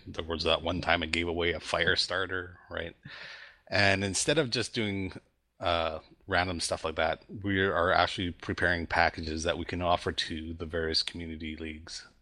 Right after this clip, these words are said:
And depending on the scale of your event, will depend on, will bring up the scale of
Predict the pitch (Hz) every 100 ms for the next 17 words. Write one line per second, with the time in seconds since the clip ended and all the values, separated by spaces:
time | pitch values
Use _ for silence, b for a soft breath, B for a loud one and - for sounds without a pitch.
0 | - 87 85 82 82 82 80 87 85 85
1 | 85 85 - - 90 87 87 82 87 87
2 | 85 80 90 98 - - B B B B
3 | B 92 85 85 90 85 87 82 - 85
4 | 76 - - - _ - 90 87 82 -
5 | 90 87 82 80 82 -